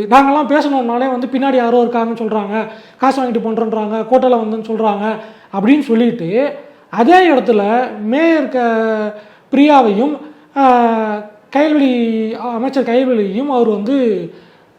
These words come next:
சுட்டிக்காட்டி பேசுறார். பேச வேண்டிய அவசியம் என்ன? அதே கோட்டாவை இவர் பயன்படுத்துறாரு. உங்களுக்கு எதிரா இருக்காங்கன்ன உடனே, "நீ கோட்டால வந்தவனு", அஹ், மேயரை பார்த்து நீங்க ஒரு வார்த்தை சொல்றீங்கல்ல. இப்ப இதே தானே அவங்களும் மா-, மா-,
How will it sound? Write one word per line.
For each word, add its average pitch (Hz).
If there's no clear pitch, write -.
சுட்டிக்காட்டி 254
பேசுறார். 180
பேச 262
வேண்டிய 208
அவசியம் 208
என்ன? 156
அதே 233
கோட்டாவை 294
இவர் 262
பயன்படுத்துறாரு. 233
உங்களுக்கு 285
எதிரா 330
இருக்காங்கன்ன 262
உடனே, 214
"நீ 285
கோட்டால 294
வந்தவனு", 254
அஹ், 277
மேயரை 311
பார்த்து 277
நீங்க 285
ஒரு 294
வார்த்தை 277
சொல்றீங்கல்ல. 214
இப்ப 240
இதே 294
தானே 330
அவங்களும் 285
மா-, 254
மா-, 240